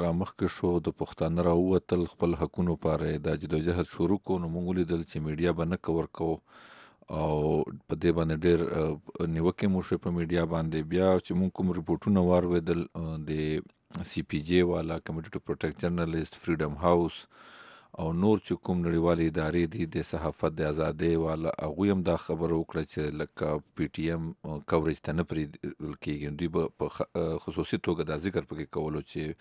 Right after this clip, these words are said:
داسې ځینې علاقې دي پاکستان کې، لکه بلوچستان شو، قبایلي سیمه شو پخوانۍ، اه، او ورسره چې داسې څه موضوعات دي، هغه پی ټی ایم یادو چې هغوی باندې، اه، هغوی ته اجازت نه ورکړل کېږي.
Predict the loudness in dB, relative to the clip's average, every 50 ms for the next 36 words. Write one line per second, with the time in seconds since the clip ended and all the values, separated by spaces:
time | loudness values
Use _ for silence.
0 | -16 -20 -20 -20 -20 -20 -20 -18 -14 -12 -4 2 2 2 2 2 -2 -2 0 0
1 | 0 0 0 0 0 -2 -2 0 0 0 0 2 2 -2 0 2 0 0 0 -4
2 | -6 -4 -2 -2 -2 -2 -4 -4 -4 -2 -2 -2 -2 -2 -2 -2 -2 -4 -6 -10
3 | -6 -2 -2 -2 -2 -2 -4 -4 -2 -2 -2 -2 -2 -4 -2 0 0 0 0 -2
4 | -4 -4 -6 -6 -6 -6 -6 -8 -10 -10 -10 -10 -10 -8 -8 -6 -6 -6 -6 -6
5 | -6 -8 -12 -16 -20 -20 -20 -20 -20 -20 -20 -16 -12 -8 -4 -2 -2 -2 0 2
6 | 2 4 4 2 0 2 2 4 6 6 6 4 4 4 4 4 4 2 -4 -6
7 | -2 -2 0 0 0 -2 -2 0 4 6 6 6 6 4 0 -6 -4 -4 -4 -4
8 | -2 -2 -2 -2 -2 -4 -6 -6 -2 0 0 0 2 0 0 -2 -4 -4 -4 -6
9 | -4 -4 -6 -4 -2 -2 -4 -2 -2 -4 -6 -6 -4 -4 -4 -4 -4 -6 -8 -10
10 | -8 -8 -6 -6 -6 -6 -8 -8 -8 -8 -10 -6 -6 -6 -6 -4 -6 -4 -4 -4
11 | -2 -2 -4 -4 -2 0 0 0 -2 -4 -8 -10 -10 -10 -6 -6 -6 -6 -6 -8
12 | -10